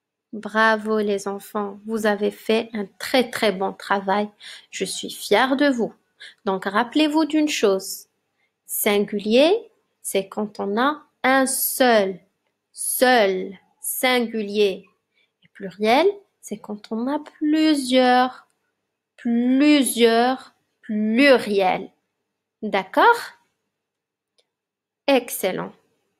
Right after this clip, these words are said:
Donc, je vous dis à très, très bientôt.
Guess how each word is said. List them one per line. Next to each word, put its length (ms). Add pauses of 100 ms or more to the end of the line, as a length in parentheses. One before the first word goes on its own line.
(340)
Donc, 180 (680)
je 140
vous 320
dis 460 (500)
à 140
très, 320
très 240
bientôt. 720